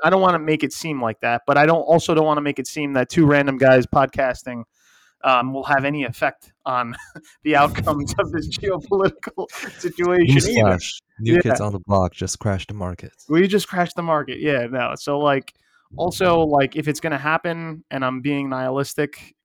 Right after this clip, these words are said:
Speaker 1: like, let's just have it happen already because all of the uncertainty is actually what's wrecking ec-,
Speaker 2: Mm.
Speaker 1: economic markets, which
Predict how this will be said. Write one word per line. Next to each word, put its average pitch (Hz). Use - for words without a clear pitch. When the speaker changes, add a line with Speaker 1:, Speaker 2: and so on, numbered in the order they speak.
Speaker 1:
like, 123
let's 131
just -
have 143
it 135
happen 147
already 117
because 127
all 147
of 143
the 139
uncertainty 131
is 117
actually 127
what's 123
wrecking 120
ec-, -
Speaker 2:
Mm. 85
Speaker 1:
economic 131
markets, 127
which 180